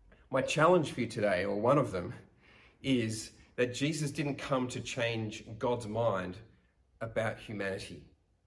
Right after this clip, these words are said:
He actually came to change humanity's mind about God. And so with that, I'm gonna introduce the passage. I'm preaching from John eight, verses one to eleven. This is the famous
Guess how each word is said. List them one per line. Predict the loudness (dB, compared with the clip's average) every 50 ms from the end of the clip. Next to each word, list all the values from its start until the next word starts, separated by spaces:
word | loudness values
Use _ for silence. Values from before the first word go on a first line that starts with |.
| _ _ _ _ _ _ _ _ _ _
He | -6 -6 -4 -2
actually | -2 -2 -2 -2 -2 -2 -2
came | -2 -4 -2 0 2 2 2 0 -6 -8 -10 -14 -18 _ _ _ _ _ _ _ _
to | -6 -6
change | -4 -2 -2 0 0 0 0 -2
humanity's | -2 -6 -2 0 0 0 0 -2 -4 -4 -4 -4 -2
mind | 0 2 2 2 2 0 -4 -6 -8 -12 -16 -20 _ _ _ _ _ _ _ _ _ _ _ _ -18
about | -16 -6 -2 0 0 0 -2 -6 -10 -6
God. | -2 -2 -2 -2 -4 -10 -16 -20 _ _ _ _ _ _ _ _ _ _ _ _ _ _ _ _ _ _ _ _ _ _ -14
And | -12 -10
so | -4 2 4 4 6 6 4 4 2 -2 -6 -2
with | 0 0 0 0 2 4
that, | 4 4 4 4 0
I'm | -2 -2
gonna | -2 -2 -2
introduce | 0 0 -2 -2 -2 -6 -4 -4 -4 -2
the | -4 -6
passage. | -6 -4 -4 -4 -4 -4 -8 -8 -8 -8 -6 -2
I'm | -2 -2 -2
preaching | -2 -4 -4 -4 -4 -4 -4 -6 -6
from | -4 -4 -4 -4 -4
John | -2 0 2 2 2 0 -2 -6 -6 -6
eight, | -4 -4 -4 -6 -10 -14 -14 -20 -20 -20 -20 -20 -20 _ -10
verses | -2 0 2 2 2 0 -4 -4
one | -2 2 2 4 4 2
to | 0 -2 -4
eleven. | -2 0 0 0 0 0 -2 -2 -4 -6 -16 -20 -20 -16 -4
This | -4 -2 -2 0 -2
is | -2 -2 -2
the | -6
famous | -10 -10 0 4 4 4 6 4 2 2 0 -2 -6 -8